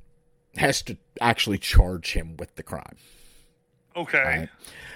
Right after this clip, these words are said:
Speaker 1: Uh, and then the governor of that state,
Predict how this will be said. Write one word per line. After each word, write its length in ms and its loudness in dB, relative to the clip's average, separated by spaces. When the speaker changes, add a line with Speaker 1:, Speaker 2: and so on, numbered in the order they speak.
Speaker 1:
Uh, 320 4
and 240 0
then 300 0
the 80 -4
governor 600 4
of 200 0
that 280 -4
state, 500 -8